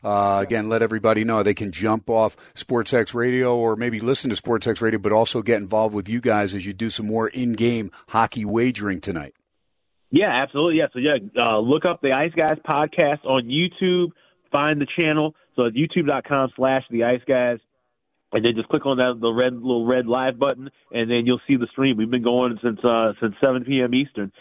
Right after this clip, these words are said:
Speaker 2: and we'll be going all the way until the end of the game. There's five games going tonight, so we'll be talking about Flames and Golden Knights. We'll be doing some live betting, uh, with that contest.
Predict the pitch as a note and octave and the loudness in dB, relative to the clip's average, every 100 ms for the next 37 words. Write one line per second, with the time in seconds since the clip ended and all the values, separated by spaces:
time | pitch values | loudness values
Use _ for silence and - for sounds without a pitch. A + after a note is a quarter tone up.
0 | - - G#2+ G#2+ A#2+ A#2 A#2+ A#2 A#2 B2 | -12 -4 0 2 2 2 2 2 2 2
1 | A#2 C3 A#2 A2+ A2 A2+ A#2 G2 - B2+ | 0 0 0 0 0 0 0 -4 -2 0
2 | B2+ A#2 B2 B2 A#2+ A2+ A#2+ - G2+ A2 | 0 0 0 0 0 2 0 0 0 2
3 | C#3+ A#2+ A#2+ B2 - - C#3 C#3+ B2 A2+ | 0 0 0 0 -2 0 0 2 -2 0
4 | B2+ A#2+ A#2 C3+ C3 A2+ G#2 A2+ A#2 - | 2 2 0 -2 0 -2 0 2 2 2
5 | G#2+ A#2+ A2+ A2 A#2 A2+ - - - G#2+ | 0 2 2 2 2 0 -6 -12 -2 2
6 | G#2 G#2 A#2 A#2+ - C3 B2 C3 C3 | 2 2 2 0 0 -2 2 2 2